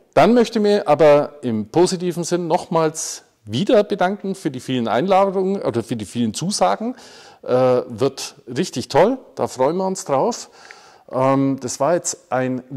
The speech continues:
kleines, kurzes Video und unsere Einladung für den sechsten, siebten,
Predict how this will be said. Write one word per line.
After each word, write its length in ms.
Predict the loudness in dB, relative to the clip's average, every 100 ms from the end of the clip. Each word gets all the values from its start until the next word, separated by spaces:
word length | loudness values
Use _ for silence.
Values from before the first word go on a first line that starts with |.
| -6
kleines, 720 | -2 0 0 -2 -4 -8 -12
kurzes 460 | -8 -8 -6 -10 -8
Video 500 | -8 -2 0 0 -4 -6
und 480 | -4 -2 -6 -10 -8
unsere 600 | -4 -4 -2 0 0 0
Einladung 580 | -4 -2 0 0 0 -4
für 180 | -4 -2
den 220 | -2 -4 -6
sechsten, 500 | -6 -4 -6 -10 -10
siebten, 480 | -8 -8 _ -16